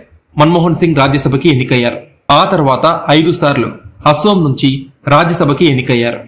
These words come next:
పంతొమ్మిది వందల తొంభై ఒకటి నుంచి పంతొమ్మిది వందల తొంభై ఆరు వరకు అప్పటి ప్రధాని పివి నరసింహారావు మంత్రివర్గంలో ఆయన ఆర్థిక మంత్రిగా పనిచేశారు. తొలి సిక్కు ఆర్థిక మంత్రిగా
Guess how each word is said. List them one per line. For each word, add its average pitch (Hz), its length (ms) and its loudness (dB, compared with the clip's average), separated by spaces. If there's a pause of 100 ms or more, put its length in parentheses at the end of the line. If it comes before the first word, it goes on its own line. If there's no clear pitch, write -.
(220)
పంతొమ్మిది 196 420 2
వందల 196 100 2
తొంభై 143 320 2
ఒకటి 135 240 -2
నుంచి 143 300 0
పంతొమ్మిది 160 460 0
వందల 156 140 0
తొంభై 135 260 2
ఆరు 131 160 0
వరకు 123 480 -2 (260)
అప్పటి 143 300 0
ప్రధాని 139 440 0 (360)
పివి 202 240 2
నరసింహారావు 147 800 0
మంత్రివర్గంలో 135 800 0 (320)
ఆయన 135 220 4
ఆర్థిక 147 380 0
మంత్రిగా 139 360 0
పనిచేశారు. 135 600 0 (320)
తొలి 196 160 4
సిక్కు 190 460 -2
ఆర్థిక 151 300 0
మంత్రిగా 131 540 -2